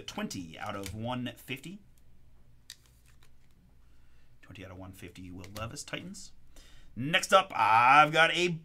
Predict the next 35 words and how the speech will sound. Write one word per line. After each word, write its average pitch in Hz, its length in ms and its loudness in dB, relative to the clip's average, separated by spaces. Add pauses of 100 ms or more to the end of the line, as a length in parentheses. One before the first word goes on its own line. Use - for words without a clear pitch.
booming 156 720 0
autograph. 185 420 0
Bills, 208 600 6
have 196 280 8
yourself 208 540 2
a 175 80 0
break. 190 480 -2 (400)
Ted? 226 280 -2
I'm 127 80 -10
gonna 131 80 -8
go 135 80 -6
with - 100 -10
Ted. - 220 -8 (440)
Uh, 131 220 2
twenty-one 226 580 4
out 143 220 4
of 143 160 0
twenty-five, 180 1500 -4
Ray 175 880 2
Davis. 156 720 -4 (880)
Ray 147 240 -4
Davis 151 340 -4
at - 100 -14
twenty-five 143 1200 -6
for 147 280 -6
the 131 100 -6
Bills, 147 420 -10
getting 131 240 -12
some 117 180 -10
good 131 220 -6
run 139 160 -2
behind, 127 440 -6
uh, 120 160 -4
Mister 139 200 -8
Cook - 320 -10